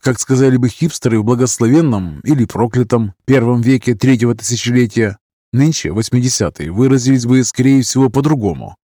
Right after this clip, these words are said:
«Что вы все такие одинаковые, как детдомовские?» По крайней мере, в Дубровице точно. У нас в Дубровице целых три интерната на данный момент. Так что фольклор в этом плане здорово обогатился. На самом деле мне было плевать, что там кто скажет.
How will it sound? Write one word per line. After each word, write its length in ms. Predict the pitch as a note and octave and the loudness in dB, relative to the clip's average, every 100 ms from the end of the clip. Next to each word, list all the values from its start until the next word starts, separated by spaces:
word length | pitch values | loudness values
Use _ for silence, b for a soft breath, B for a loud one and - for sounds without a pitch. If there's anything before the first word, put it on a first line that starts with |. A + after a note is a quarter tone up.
| _ | _
«Что 300 | - - F3+ | -14 0 2
вы 140 | C#3+ B2 | 4 2
все 200 | - D#3+ | 2 0
такие 400 | B2 - D3 D3+ | -2 0 2 2
одинаковые, 720 | C#3 C#3+ A2+ F#2 F2 E2+ D2 | 2 2 0 -4 -8 -8 -4
как 220 | C#3+ C3 | -2 0
детдомовские?» 880 | A#2 C#3+ B2+ G#2+ F2+ - E2 B1 - _ _ _ | 0 0 2 0 -2 -10 -10 -12 -14 _ _ _
По 80 | B2 | -4
крайней 300 | B2+ C3 B2 | 0 2 2
мере, 200 | C3 B2+ | 2 2
в 60 | A2+ | 0
Дубровице 540 | A#2+ G2 G2+ G#2 - | -2 -2 -2 -2 -4
точно. 520 | C3 A2+ G#2+ G#2+ F#2+ - _ | -2 -2 -2 -6 -8 -10 _
У 80 | C3+ | -2
нас 260 | A#2+ C#3 - | 0 0 -2
в 60 | |
Дубровице 520 | A#2 B2+ A2 E2+ - - | -2 0 0 -4 -8 -6
целых 360 | - C3 A#2+ | -2 0 0
три 180 | - C#3 | 0 0
интерната 600 | D3+ C#3 D3+ B2 G#2 G2+ | 0 -2 0 0 -2 -2
на 140 | G#2 B2 | -2 0
данный 280 | A#2+ G#2+ A2 | 0 0 0
момент. 440 | C3 G#2+ - - _ _ _ | 0 -2 -6 -18 _ _ _
Так 160 | C3 A#2+ | -2 0
что 160 | - | -2
фольклор 500 | A#2 D3 C#3 G#2+ A2+ | -2 -2 -2 0 0
в 80 | G#2 | 0
этом 260 | A#2 B2 A2+ | -2 0 0
плане 280 | B2+ B2 B2+ | 0 2 0
здорово 420 | G#2 A#2 A2 A2 | 0 0 2 0
обогатился. 800 | A2 G#2+ A2 A2 G#2+ - G2 F2+ _ _ _ _ | 0 -2 -2 -2 -4 -4 -8 -8 _ _ _ _
На 120 | B2 B2+ | -2 0
самом 360 | D#3 E3 C3+ | 2 2 2
деле 220 | A2+ B2 | 2 2
мне 180 | B2 C3 | 2 2
было 200 | B2 C3+ | 2 0
плевать, 400 | C3 D3+ A2 D2 | 2 0 0 -2
что 300 | - - D#3+ | -8 -4 -2
там 180 | D#3+ B2 | 0 -2
кто 220 | A2+ - | -2 -2
скажет. 540 | C#3+ - E2 - - | -2 -2 -4 -4 -12